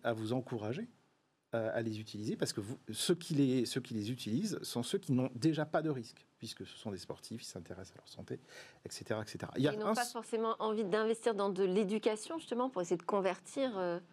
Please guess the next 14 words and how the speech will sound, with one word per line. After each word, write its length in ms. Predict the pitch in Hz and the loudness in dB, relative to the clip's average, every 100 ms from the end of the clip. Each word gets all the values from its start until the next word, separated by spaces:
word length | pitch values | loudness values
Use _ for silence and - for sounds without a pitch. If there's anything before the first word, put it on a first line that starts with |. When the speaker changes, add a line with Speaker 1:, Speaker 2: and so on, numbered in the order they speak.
| - - | -4 2
Speaker 1:
Bah, 120 | 151 | 2
Speaker 2:
une 60 | |
Speaker 1:
ils 40 | 208 | 2
se 40 | |
Speaker 2:
nouvelle 140 | 202 202 | 0 2
Speaker 1:
sont, 80 | 214 | 0
ils, 20 | |
Speaker 2:
population. 220 | 165 202 139 | 0 2 4
Speaker 1:
alors, 160 | 127 165 | 2 0
ils 60 | |
se 120 | - | -2
sont 160 | 170 190 | 2 2
aperçus 380 | 156 147 - 208 | 4 0 -4 -6
que... 320 | - 123 | 0 2